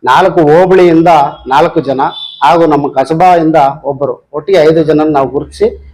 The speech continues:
ಅವರಿಗೆ ನಾವು ಸನ್ಮಾನವನ್ನ ಮಾಡ್ತಾ ಇದ್ದೀವಿ. ದಯವಿಟ್ಟು ಎಲ್ಲ ನಮ್ಮ ವಿಶ್ವಕರ್ಮ ಕುಲಬಾಂಧವರು ಈ ಒಂದು ಕಾರ್ಯಕ್ರಮಕ್ಕೆ ಬಂದು,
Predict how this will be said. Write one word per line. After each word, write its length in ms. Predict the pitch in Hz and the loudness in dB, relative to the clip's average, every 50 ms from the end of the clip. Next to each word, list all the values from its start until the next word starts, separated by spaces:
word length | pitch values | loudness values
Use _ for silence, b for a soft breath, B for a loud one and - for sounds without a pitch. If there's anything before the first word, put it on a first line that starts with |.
| - _ | -6 _
ಅವರಿಗೆ 260 | 135 147 156 160 160 160 | 0 2 2 2 2 2
ನಾವು 180 | 151 143 135 | 0 0 -2
ಸನ್ಮಾನವನ್ನ 560 | 135 135 135 135 143 147 143 143 139 131 131 135 123 113 - - _ _ _ _ - | -4 -4 -4 -2 -2 -2 0 0 -2 -2 0 -2 -2 -2 -6 -12 _ _ _ _ -4
ಮಾಡ್ತಾ 240 | 131 131 - 135 | -4 -2 -2 0
ಇದ್ದೀವಿ. 300 | 127 120 120 120 120 139 165 b b b b b b _ _ 123 | -2 0 0 -2 -4 -4 -6 b b b b b b _ _ 0
ದಯವಿಟ್ಟು 760 | 143 165 180 185 196 196 196 214 214 214 214 214 214 - - _ _ | 2 2 4 4 2 2 2 0 0 0 0 -4 -10 -16 -18 _ _
ಎಲ್ಲ 340 | 123 131 151 170 180 185 190 | -4 -2 0 2 2 2 2
ನಮ್ಮ 240 | 190 185 180 180 180 175 - - - | 2 0 0 0 0 0 -2 -2 -8
ವಿಶ್ವಕರ್ಮ 460 | 156 131 - 175 160 165 160 160 160 156 147 123 - - _ _ _ _ - - _ - - - - - 147 139 - - - - _ | -10 -4 -4 -2 -2 0 0 0 0 0 0 -2 -4 -12 _ _ _ _ -20 -20 _ -20 -20 -20 -20 -20 -18 -18 -20 -20 -20 -16 _
ಕುಲಬಾಂಧವರು 840 | - 165 170 175 175 170 175 175 165 165 165 165 160 160 143 120 135 127 | 0 0 2 2 2 2 2 2 2 2 2 4 2 2 0 -2 -6 -4
ಈ 120 | 139 151 | -2 0
ಒಂದು 340 | 165 165 160 160 151 143 143 | 0 2 2 2 0 0 0
ಕಾರ್ಯಕ್ರಮಕ್ಕೆ 800 | 143 147 156 180 180 - 160 165 165 165 160 165 170 147 131 135 | 2 2 2 2 0 0 -2 0 0 -2 -2 0 0 0 0 0
ಬಂದು, 600 | 147 160 185 196 170 147 123 120 - - _ | 0 0 0 0 0 0 0 -2 -6 -10 _